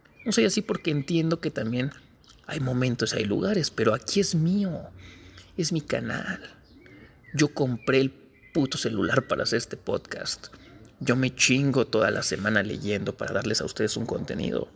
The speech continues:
Yo pago mi cuenta de Spotify. Yo hago lo que quiera con lo que es mío. ¿Y tu libertad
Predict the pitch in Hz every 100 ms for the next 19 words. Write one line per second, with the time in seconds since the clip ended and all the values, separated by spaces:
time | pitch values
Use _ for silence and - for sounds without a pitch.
0 | - - - - - - - - - 143
1 | 107 - 76 120 143 113 - 117 101 95
2 | 101 95 95 - - - 95 135 160 160
3 | 139 - - - - 113 123 127 135 156
4 | - - - - - - - - - -
5 | - - - 110 95 - 107 113 120 131
6 | 170 - - - - - - - - -
7 | - 127 123 120 113 - 151